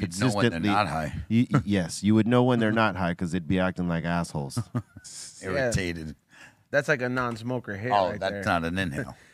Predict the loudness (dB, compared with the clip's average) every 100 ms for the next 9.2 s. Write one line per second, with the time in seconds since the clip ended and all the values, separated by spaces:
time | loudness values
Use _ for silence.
0 | _ 2 6 6 6 4 2 4 8 10
1 | 12 12 12 8 8 8 6 2 -2 -4
2 | -8 -10 -14 -10 -4 -2 -2 4 4 8
3 | 6 8 4 4 0 0 2 2 2 0
4 | -6 -6 -8 _ -6 0 0 2 2 4
5 | 6 8 8 6 6 2 6 6 6 6
6 | 0 0 0 2 4 4 8 10 10 6
7 | 6 6 6 4 4 4 4 6 6 8
8 | 8 8 6 4 6 8 6 2 0 -2
9 | -2 -4